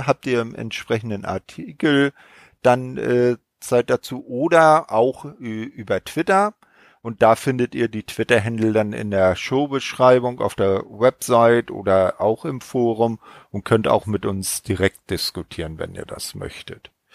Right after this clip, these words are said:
Ja, hast du sonst noch irgendwelche Erfehl-, Empfehlungen in nächster Zeit, Julian,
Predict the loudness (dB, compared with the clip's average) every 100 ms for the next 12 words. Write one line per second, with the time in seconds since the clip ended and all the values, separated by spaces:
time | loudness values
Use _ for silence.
0 | -16 -14 -16 -18 _ _ 4 4 4 0
1 | 0 -2 2 2 2 0 0 2 2 4
2 | 0 2 4 4 2 2 0 0 -8 -6
3 | -4 -4 -4 0 2 0 -4 -8 -6 -8
4 | -8 -2 -2 2 2 4 4 4 0 -2
5 | 0 0 -2